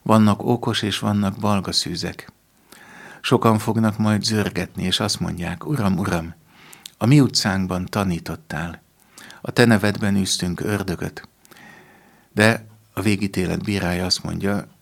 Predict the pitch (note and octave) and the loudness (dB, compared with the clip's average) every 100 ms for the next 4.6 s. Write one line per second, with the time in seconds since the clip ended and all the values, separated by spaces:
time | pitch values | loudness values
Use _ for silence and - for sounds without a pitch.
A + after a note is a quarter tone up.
0 | _ - - B2+ A2 G2 G2 - E2 - | _ -4 0 2 4 2 2 0 -4 -6
1 | F2 E2+ F2 G2 F#2+ E2+ - - F2+ - | -8 -6 -4 -2 -2 -4 -10 -12 -12 -14
2 | - _ _ - - - - - - - | -20 _ _ -20 -20 -20 -20 -20 -10 -2
3 | G#2+ F#3 F#3 E3 G2+ F#2+ G2 F#2 A2 G#2 | 0 2 4 4 4 4 4 4 4 2
4 | F#2+ - C3 G#2+ E2+ D#2+ | 0 0 2 2 0 -2